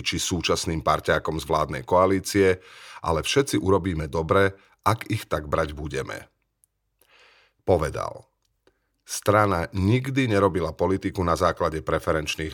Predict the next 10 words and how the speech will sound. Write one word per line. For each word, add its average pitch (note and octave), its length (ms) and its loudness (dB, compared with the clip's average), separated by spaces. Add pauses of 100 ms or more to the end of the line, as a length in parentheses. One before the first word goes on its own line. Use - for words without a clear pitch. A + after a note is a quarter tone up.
hlasov F#2 480 0
alebo E2 400 -2
preto, E2+ 480 2
aby D#2 160 -2
sa E2 160 -4
páčila D#2 480 -2
každému. C2 720 -6 (560)
Je F#2+ 160 0
to F#2 80 0
strana, G#2+ 640 2